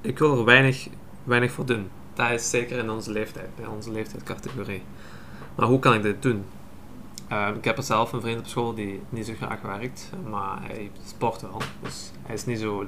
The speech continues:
lui, maar daar kun je al direct uit beslissen van, kijk, hij is niet zo lui, maar hij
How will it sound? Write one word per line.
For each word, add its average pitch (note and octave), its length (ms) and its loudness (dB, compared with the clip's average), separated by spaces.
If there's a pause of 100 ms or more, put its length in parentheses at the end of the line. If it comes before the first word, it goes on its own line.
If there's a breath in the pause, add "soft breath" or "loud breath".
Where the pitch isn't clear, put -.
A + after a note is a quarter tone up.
lui, G#2+ 420 0
maar G#2+ 160 -4 (720 loud breath)
daar - 100 -4
kun C#3 140 6
je C#3 100 12
al B2 180 6
direct B2 280 6
uit A2 340 2
beslissen B2 500 0
van, G2+ 280 -2
kijk, G#2 220 -2
hij G2+ 120 -2
is G#2+ 100 -2
niet C#3 140 6
zo A2 120 4
lui, G#2+ 260 2
maar G2 220 -4
hij G2+ 220 -4